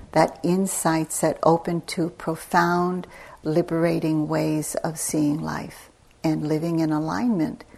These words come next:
with those ways. So that's kind of like the long view of why we're here. It's not just, you know, um, <laughs> as some people say, "What are you doing just watching your belly button all the time?"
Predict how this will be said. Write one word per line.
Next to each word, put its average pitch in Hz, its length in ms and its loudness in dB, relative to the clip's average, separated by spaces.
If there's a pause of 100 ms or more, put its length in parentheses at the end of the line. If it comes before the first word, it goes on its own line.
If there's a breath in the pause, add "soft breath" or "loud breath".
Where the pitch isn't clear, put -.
(200 soft breath)
with 160 220 -4
those 165 340 -4
ways. 175 520 -4 (1000 loud breath)
So 196 260 2
that's 208 400 6
kind 190 320 -2
of 180 120 -2
like 170 460 -2
the 165 100 2
long 175 540 6
view 151 500 0 (140)
of 156 320 -2
why 156 280 0
we're 156 160 -4
here. 165 480 -4 (600 loud breath)
It's - 260 -6
not 175 260 2
just, - 420 -2
you 175 120 -2
know, 156 260 2 (1080 loud breath)
um, 160 360 0
<laughs> - 260 8
as - 160 2
some 160 220 4
people 165 320 -6
say, 165 240 0
"What 180 220 2
are 240 40 2
you 208 180 4
doing 196 400 4
just 165 260 -6
watching 160 460 2
your 160 140 0
belly 165 300 10
button 147 380 4
all 135 180 2
the - 100 0
time?" - 460 -2